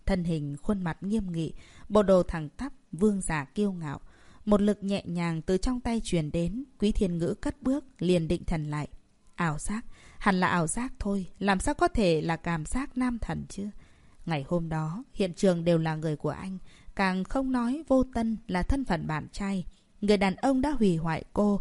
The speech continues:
cô hận anh ta đến chết đi sống lại.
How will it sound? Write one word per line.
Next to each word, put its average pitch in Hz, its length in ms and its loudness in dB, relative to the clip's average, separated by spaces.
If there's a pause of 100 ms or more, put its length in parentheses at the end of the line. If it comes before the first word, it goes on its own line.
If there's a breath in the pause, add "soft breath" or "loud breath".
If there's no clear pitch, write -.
(320 loud breath)
cô 220 120 6
hận - 280 0
anh 208 140 -2 (100)
ta 185 180 -4
đến 185 300 -2
chết - 240 -2
đi 220 180 4
sống 208 260 2
lại. 180 260 -4